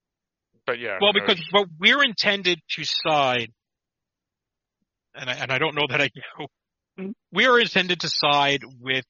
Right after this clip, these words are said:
Speaker 2: Keiko and the scientists who find the monsters fascinating. And obviously, as an audience member, I find the monsters fascinating. As an audience member, I want to see the monsters destroy shit.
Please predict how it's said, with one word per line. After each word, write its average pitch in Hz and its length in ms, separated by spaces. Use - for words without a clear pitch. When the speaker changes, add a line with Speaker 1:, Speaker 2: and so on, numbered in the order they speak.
Speaker 2:
Keiko 117 500
and 123 220
the 127 60
scientists 131 760
who 127 100
find 131 460
the 151 120
monsters 143 760
fascinating. 113 800
And 165 240
obviously, 196 420
as 165 120
an 156 100
audience 160 520
member, 123 220
I 113 80
find 120 200
the 110 120
monsters 110 380
fascinating. 113 500
As 123 120
an 135 140
audience 147 460
member, 127 240
I 127 120
want 120 180
to 123 60
see 127 160
the 120 80
monsters 113 420
destroy 135 460
shit. - 280